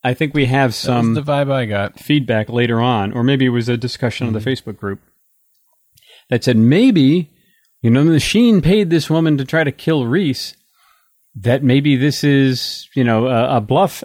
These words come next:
Speaker 1: you know, on the part of the writers here. This is not Samaritan, but this is actually the machine kind of going down a bad path. I thought that was an
Speaker 2: Mm.
Speaker 1: intriguing idea, but I still think it's, with only thirteen episodes, I don't think we have enough time to develop that.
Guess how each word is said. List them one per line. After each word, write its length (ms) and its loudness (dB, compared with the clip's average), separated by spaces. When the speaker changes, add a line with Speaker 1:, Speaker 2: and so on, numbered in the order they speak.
Speaker 1:
you 180 0
know, 80 0
on 60 0
the 60 -2
part 220 0
of 60 -6
the 60 -6
writers 380 -2
here. 180 -2
This 200 -6
is 120 -6
not 340 -6
Samaritan, 500 -4
but 120 -4
this 140 -8
is 80 -2
actually 320 0
the 80 0
machine 460 -2
kind 200 -2
of 180 -8
going 260 2
down 240 0
a 40 -2
bad 340 -2
path. 360 -4
I 120 -4
thought 160 -2
that 120 0
was 180 0
an 100 2
Speaker 2:
Mm. 40 2
Speaker 1:
intriguing 480 0
idea, 380 0
but 160 0
I 60 2
still 220 -2
think 180 -2
it's, 200 -10
with 160 4
only 240 2
thirteen 340 0
episodes, 400 -2
I 60 2
don't 180 2
think 160 0
we 100 2
have 100 0
enough 180 0
time 220 0
to 60 -8
develop 420 -2
that. 240 -10